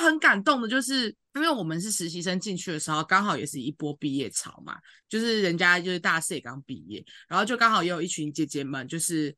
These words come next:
进到这个产业来，所以我们其实跟他们是一样菜的，只是他们是正职，而我们是实习生。然后在实习结束的时候呢，他们还有邀我们一起去唱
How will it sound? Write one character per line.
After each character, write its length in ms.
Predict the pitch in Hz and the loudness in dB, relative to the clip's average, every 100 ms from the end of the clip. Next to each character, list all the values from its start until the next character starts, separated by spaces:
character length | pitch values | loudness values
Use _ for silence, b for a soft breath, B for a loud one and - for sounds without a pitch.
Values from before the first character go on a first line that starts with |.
| _ | _
进 220 | - 254 | -2 2
到 160 | 208 196 | 4 2
这 100 | 185 | 0
个 80 | 175 | -2
产 320 | - 156 135 | -4 -6 -6
业 180 | 151 131 | -4 -2
来， 220 | 78 - - | -4 -8 -2
所 140 | 269 | 0
以 20 | |
我 160 | 294 226 | 2 0
们 120 | 160 | -2
其 140 | 165 | -4
实 80 | 170 | -2
跟 160 | 180 202 | 0 0
他 120 | 220 | 0
们 100 | 202 | -2
是 80 | 202 | -4
一 160 | - | -4
样 180 | 151 165 156 | 0 0 0
菜 360 | - 220 110 | 2 2 2
的， 140 | - 80 | -2 -12
只 120 | - | -6
是 80 | 170 | 0
他 160 | 208 196 | 2 2
们 80 | |
是 80 | 214 | 0
正 260 | 208 262 175 | 0 0 0
职， 280 | 160 131 120 | -4 -4 -4
而 120 | 160 | -2
我 80 | 156 | -2
们 120 | 139 | -4
是 100 | 196 | -4
实 260 | - 127 | -4 -4
习 280 | 123 - - | -6 -6 -6
生。 360 | 143 - 120 180 B B B B | -6 -4 -6 -8 B B B B
然 120 | 190 | 2
后 140 | 247 262 | 4 6
在 260 | 269 254 254 _ - - | 6 4 2 _ -20 -6
实 160 | - | -2
习 140 | 247 214 | -2 0
结 240 | 220 208 | 0 0
束 160 | 208 294 | 2 2
的 120 | 202 | 0
时 200 | - 175 | 0 -2
候 220 | 214 233 | 0 0
呢， 240 | 185 165 156 - _ _ | 0 0 -2 -6 _ _
他 160 | - 277 | 0 2
们 140 | 285 | 4
还 100 | 233 | 2
有 120 | 165 | 0
邀 260 | 156 180 180 | 0 2 2
我 160 | 190 | 0
们 180 | 147 127 | -4 -8
一 80 | 131 | -8
起 480 | 180 - 107 80 - | -8 -6 -8 -8 -12
去 180 | - - | -8 -6
唱 320 | 185 - 165 | -4 -2 -2